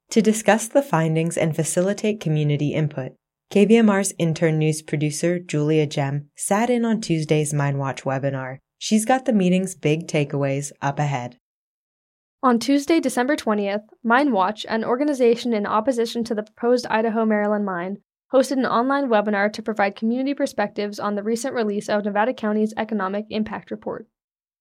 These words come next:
Speaker 2: The webinar began with panel presentations, followed by a live question and answer period, which would occur after the general presentations were complete.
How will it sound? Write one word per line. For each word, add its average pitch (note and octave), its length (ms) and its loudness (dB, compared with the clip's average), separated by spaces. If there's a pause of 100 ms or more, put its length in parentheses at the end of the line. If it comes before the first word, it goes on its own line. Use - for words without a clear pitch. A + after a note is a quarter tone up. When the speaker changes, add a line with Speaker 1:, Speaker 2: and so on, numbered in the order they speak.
(320)
Speaker 2:
The C4+ 80 -4
webinar D#4 360 2
began G#3+ 380 -4
with G#3+ 160 -4
panel A#3 300 0
presentations, G#3+ 800 -2
followed C4 340 2
by B3+ 120 4
a A3 100 4
live A3 340 2
question A#3 320 -2
and B3 100 -2
answer G#3+ 280 -4
period, G#3+ 500 -4 (260)
which A#3+ 140 -2
would C4 100 2
occur C4 220 4
after G#3+ 340 2
the G#3+ 80 -2
general G#3 340 -2
presentations G#3 600 -4
were G3+ 100 -6
complete. - 420 -10